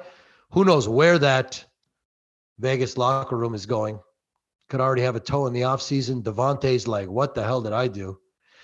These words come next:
Carr's probably run out of town. Hunter Renfrow, God bless him. He's not the guy that makes you win games. He's the guy you have that might help you win a game. It's not on Hunter.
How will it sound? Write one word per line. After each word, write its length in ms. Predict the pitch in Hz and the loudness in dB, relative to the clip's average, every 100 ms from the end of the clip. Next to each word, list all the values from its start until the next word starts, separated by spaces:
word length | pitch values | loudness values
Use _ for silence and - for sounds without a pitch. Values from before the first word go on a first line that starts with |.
| - _ | -20 _
Carr's 300 | 143 147 147 | 2 2 2
probably 440 | - 143 131 135 | 0 0 2 0
run 220 | 127 139 | 2 2
out 140 | 135 127 | 0 -2
of 100 | 120 | -2
town. 420 | 151 160 165 147 - _ _ _ _ _ _ _ _ _ | -2 0 0 -2 -10 _ _ _ _ _ _ _ _ _
Hunter 260 | - 175 156 | -2 2 4
Renfrow, 720 | 160 180 180 156 143 139 - _ _ _ _ - | 4 2 0 0 0 -2 -8 _ _ _ _ 0
God 240 | 175 151 | 2 2
bless 280 | 143 175 175 | 2 2 2
him. 140 | 147 139 - - _ | -2 -4 -12 -20 _
He's 240 | - 220 | -2 0
not 240 | 180 226 226 | 4 2 2
the 60 | |
guy 260 | 180 190 196 | 2 4 4
that 160 | 190 175 | 4 2
makes 240 | 196 - | 0 0
you 80 | 185 | 0
win 220 | 185 175 | 0 0
games. 300 | 170 165 120 - - | 0 -2 -4 -12 -16
He's 200 | - 220 | -4 -2
the 100 | 180 | 0
guy 200 | 185 202 | 2 4
you 180 | 202 185 | 4 4
have 800 | 170 139 190 196 175 165 170 165 _ _ _ _ _ | 2 0 0 2 2 2 -2 -6 _ _ _ _ _
that 140 | 175 175 | -4 -2
might 260 | 180 190 | 2 2
help 640 | 151 113 151 185 190 185 | 0 -4 0 4 4 2
you 120 | 156 143 | -2 -4
win 200 | 147 139 | -4 -6
a 60 | |
game. 200 | 123 127 | -6 -6
It's 200 | 143 139 | -6 -6
not 280 | 175 180 175 - | -2 -2 -2 -4
on 380 | 147 147 151 | -2 0 0
Hunter. 720 | 147 - 139 139 - 101 95 | -4 -6 -6 -6 -10 -14 -14